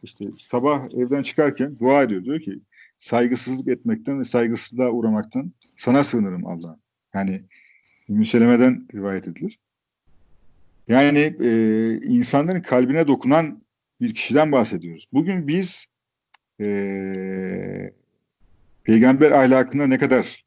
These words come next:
o, onun ahlakına ne kadar yakınız? Bunu hepimiz kendimiz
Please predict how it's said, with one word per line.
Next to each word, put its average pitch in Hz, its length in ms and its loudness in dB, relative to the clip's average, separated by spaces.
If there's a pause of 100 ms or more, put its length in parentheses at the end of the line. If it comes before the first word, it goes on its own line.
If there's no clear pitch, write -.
o, 127 360 0 (1400)
onun 131 220 0
ahlakına 123 540 0
ne 139 120 2
kadar 139 240 2
yakınız? 95 360 -2
Bunu 117 320 -6
hepimiz 113 420 0
kendimiz 123 520 2